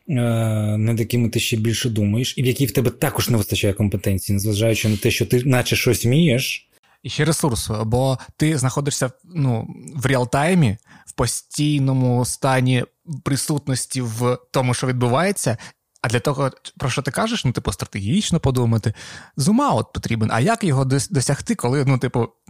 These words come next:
Speaker 2: м, ось, ось там батьки, там Маріуполь, тут летить? Ніякого зум-аута?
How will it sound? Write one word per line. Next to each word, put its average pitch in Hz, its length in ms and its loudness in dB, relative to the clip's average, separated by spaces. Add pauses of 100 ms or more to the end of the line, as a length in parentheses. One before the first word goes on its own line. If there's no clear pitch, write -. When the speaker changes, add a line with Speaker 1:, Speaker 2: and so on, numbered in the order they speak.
(140)
Speaker 2:
м, 156 260 -6 (680)
ось, 107 400 -4 (180)
ось 110 320 -2
там 107 440 -4 (180)
батьки, 135 520 -2 (220)
там 117 200 -2
Маріуполь, 117 560 0
тут 117 340 -6
летить? 110 480 -2 (760)
Ніякого 131 480 0
зум-аута? 101 540 -4